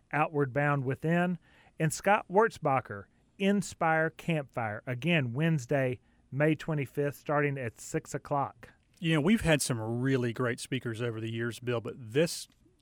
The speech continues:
Speaker 2: uh, threesome right here, this triumvirate is gonna do a great job. They're friends of the outdoors, friends of Jesse Brown's, and of our customers, and they're just gonna crush it. These are some really great speakers talking about some fun stuff, and if you don't leave that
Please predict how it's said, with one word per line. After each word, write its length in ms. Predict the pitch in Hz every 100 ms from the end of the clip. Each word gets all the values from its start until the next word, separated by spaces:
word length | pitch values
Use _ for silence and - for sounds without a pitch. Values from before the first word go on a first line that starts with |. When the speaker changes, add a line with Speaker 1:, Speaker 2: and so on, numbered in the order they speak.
| _ _ -
Speaker 2:
uh, 220 | 143 113 95 - -
threesome 600 | - 147 139 143 139 120
right 100 | 113
here, 180 | 127
this 160 | 117 123
triumvirate 640 | - 151 135 143 123 107
is 120 | 127
gonna 160 | 110 120
do 140 | 110
a 60 | 107
great 280 | 101 123 127
job. 240 | 123 113
They're 140 | 110 107
friends 520 | - - 175 175 151
of 440 | - 127 123 110 _ _
the 160 | 139 127
outdoors, 520 | 123 127 127 123 117
friends 280 | - 160 147
of 80 | 123
Jesse 300 | 131 - 120
Brown's, 480 | 117 117 117 113
and 240 | - 135 127
of 80 | 113
our 120 | 104
customers, 520 | - 131 - 120 104
and 100 | 139
they're 140 | 147
just 180 | 156 113
gonna 200 | - 101
crush 360 | - - 120 -
it. 80 | -
These 200 | 160 143
are 80 |
some 260 | 120 110 98
really 520 | 113 123 135 127 123
great 440 | 120 - 117 117 -
speakers 560 | - 123 117 110 101 - _ _
talking 260 | - 175 160
about 200 | 127 123
some 160 | 113
fun 260 | 101 135 113
stuff, 280 | - 131 110
and 120 | 139
if 120 | 117
you 80 | 156
don't 220 | 170 151
leave 300 | 135 135 120
that 200 | 120 123